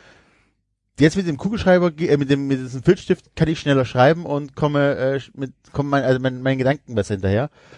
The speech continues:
So ganz banale Sachen und also ich habe wirklich sehr viele Tipps bekommen. Vielen, vielen Dank.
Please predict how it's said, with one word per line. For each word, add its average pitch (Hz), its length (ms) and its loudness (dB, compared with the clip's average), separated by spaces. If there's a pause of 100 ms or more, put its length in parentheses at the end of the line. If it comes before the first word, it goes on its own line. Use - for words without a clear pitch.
(140)
So - 160 -10
ganz 226 240 2
banale 196 420 2
Sachen 175 380 -4
und 147 340 -8
also 131 160 -2
ich 135 100 4
habe 147 120 4
wirklich 160 180 -4
sehr 160 180 4
viele 165 300 2
Tipps - 220 -6
bekommen. 131 340 -4
Vielen, 170 200 -4
vielen 139 180 -2
Dank. 151 220 4